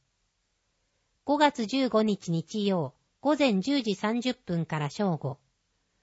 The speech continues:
小金井宮地楽器ホール、小ホール。講師は、藤崎聖剛さん。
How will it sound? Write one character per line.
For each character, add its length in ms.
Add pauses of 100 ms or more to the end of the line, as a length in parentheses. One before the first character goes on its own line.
(300)
小 140
金 280
井 240
宮 260
地 140
楽 200
器 140
ホ 200
ー 40
ル、 200
小 320
ホ 220
ー 40
ル。 160 (920)
講 220
師 200
は、 200 (180)
藤 320
崎 300
聖 280
剛 240
さ 200
ん。 80